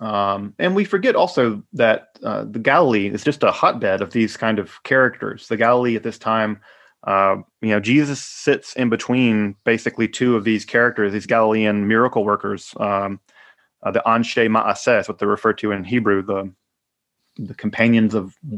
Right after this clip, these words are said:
wonder. It's a weird, it's, it's, it's hard to translate from Hebrew. But, um, but we have, you know, uh, Choni the circle maker, who existed, who lived, uh, sometime a couple, a bit before Jesus, a couple centuries before Jesus.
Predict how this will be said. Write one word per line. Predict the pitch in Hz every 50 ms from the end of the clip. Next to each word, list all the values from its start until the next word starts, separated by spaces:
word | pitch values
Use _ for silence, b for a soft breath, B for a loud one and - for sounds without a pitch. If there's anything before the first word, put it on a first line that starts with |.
| - _ _ - - -
wonder. | - 104 117 120 117 - - 113
It's | - - -
a | 117 110
weird, | 113 110 107 104 101 -
it's, | - - -
it's, | 82 110 113 95 - -
it's | 80 92 -
hard | - 117 117 107 98 -
to | -
translate | - - 113 113 104 110 98
from | - 107
Hebrew. | 113 123 110 104 98 - B B B B B B B B B B
But, | - 120 123 123 120
um, | 120 120 117 113 107 104 107 104 98 - _ _ _ -
but | 107 101 131 120 - - - -
we | 131 120
have, | 123 117 113 113
you | 123
know, | 110 101 90 - - - -
uh, | 104 117 110 104
Choni | 101 - - 139 135 127
the | 110 110
circle | - - 202 208 202
maker, | 175 160 156 147 - 143 131
who | 120 123 120
existed, | 120 107 107 120 - - - 123 113 104 107
who | 110 110 110
lived, | 107 117 117 113 107 - - 113
uh, | 107 104 104 101
sometime | 98 - - 120 - 123 113 113
a | 107
couple, | - 131 - - 113 110 107 107 107 -
a | 120
bit | 123 147 170 - -
before | 120 - - 151 160 156
Jesus, | 139 151 143 139 143 - - - b b b b
a | b
couple | b 143 131
centuries | 127 - 139 120 - 117
before | 110 117 104 120 117
Jesus. | 113 117 113 107 110 107 -